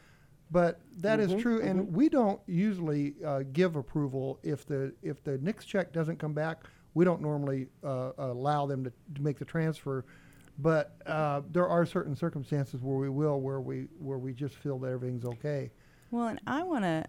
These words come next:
Speaker 3: uh, just real quick get back to this Robinson v. Sessions and,
Speaker 1: Mm-hmm.
Speaker 3: and, you know, the federal, um, end of things, 'cause we're about to run out of time. But, you know, there's a lot of commentators out there that say that the federal bench,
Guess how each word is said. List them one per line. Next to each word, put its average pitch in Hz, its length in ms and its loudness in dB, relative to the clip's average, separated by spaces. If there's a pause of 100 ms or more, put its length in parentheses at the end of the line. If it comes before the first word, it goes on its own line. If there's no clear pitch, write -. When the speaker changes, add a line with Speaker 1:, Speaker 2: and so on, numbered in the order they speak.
Speaker 3:
uh, - 40 -4
just 202 300 -4
real 190 140 2
quick - 260 -4
get - 220 -2
back 190 280 0
to - 80 -8
this 170 220 -6
Robinson 165 960 0
v. 165 240 -2
Sessions 143 800 -4
and, 151 400 -2
Speaker 1:
Mm-hmm. - 120 -6
Speaker 3:
and, 151 180 0
you 156 60 0
know, 147 140 -2
the 139 140 -6
federal, 147 800 -2 (400)
um, 131 480 -6
end 156 180 2
of 147 80 -6
things, 139 300 -2
'cause 151 160 -12
we're 147 80 -4
about 170 340 -4
to 160 80 -8
run 151 160 -2
out 139 160 0
of 139 100 -8
time. 151 420 0
But, 147 260 -2 (400)
you 185 80 0
know, 180 80 2
there's 185 180 -2
a 185 60 2
lot 180 320 0
of 233 80 -2
commentators 202 640 0
out 143 220 -2
there 190 360 -2 (120)
that - 140 -4
say 160 280 0
that 156 180 -4
the 151 80 -6
federal 170 440 -2
bench, 165 540 -4